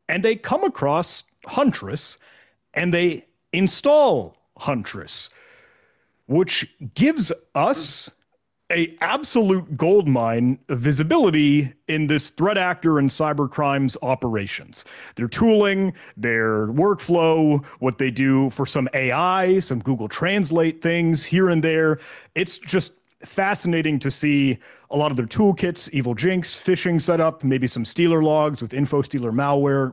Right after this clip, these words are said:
blah, blah, blah. It's a wild story, and we could even dig into some of their routine. Like, how often are they on keyboard? What are they working? What time do they put into this effort? And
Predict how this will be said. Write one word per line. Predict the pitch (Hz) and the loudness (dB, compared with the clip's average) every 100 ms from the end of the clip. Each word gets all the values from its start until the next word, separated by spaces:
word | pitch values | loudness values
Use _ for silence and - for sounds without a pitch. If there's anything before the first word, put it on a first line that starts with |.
| - | -8
blah, | - 127 120 | -4 -2 -2
blah, | 117 110 | -2 -6
blah. | 107 107 | -6 -6
It's | 104 151 | -6 -2
a | 156 | 0
wild | 135 170 196 185 151 | 2 2 2 0 -2
story, | - 151 143 | -2 0 0
and | 135 | 0
we | 135 | -2
could | 143 | -2
even | 160 165 | -2 -2
dig | 139 143 | -2 0
into | 139 120 | -2 -4
some | - 139 135 | -2 -2 -2
of | 113 | -2
their | 131 127 123 - - 131 | -2 0 -2 -6 -14 -2
routine. | 147 135 151 156 113 - - _ | -2 0 0 0 0 -8 -20 _
Like, | 120 - | -10 -4
how | 165 165 160 | -2 0 2
often | 165 175 170 156 147 | 2 2 0 0 0
are | 139 | 0
they | 139 139 | 0 0
on | 139 127 | 0 0
keyboard? | - 151 135 135 127 | 0 0 2 0 2
What | 123 147 | 0 0
are | |
they | 135 | 0
working? | 120 127 135 - 127 120 | 0 0 -2 -2 -4 -4
What | 131 | -6
time | - 135 139 | -6 -2 -2
do | 127 | -2
they | 123 | -4
put | 120 127 | -6 -6
into | 120 110 | -4 -6
this | 104 - | -8 -10
effort? | 104 95 85 - - - - _ _ _ | -12 -14 -18 -20 -20 -20 -20 _ _ _
And | 185 202 196 | -2 2 2